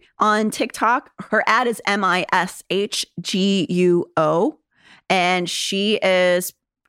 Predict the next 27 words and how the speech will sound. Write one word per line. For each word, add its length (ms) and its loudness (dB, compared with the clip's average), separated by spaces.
basically 380 0
TikToking 540 -2
only 280 0
about 460 0
Angela, 440 -2
which 180 -4
is 200 -6
really 320 2
awesome 360 0
to 80 -4
see. 580 0
Michelle 340 0
just 160 -2
started 280 0
this 160 -4
a 60 2
month 200 2
ago, 300 2
and 180 -2
I'm 100 0
so 340 0
thankful 360 -2
she's 180 -2
doing 240 0
that. 320 0
And, 380 0
uh, 300 2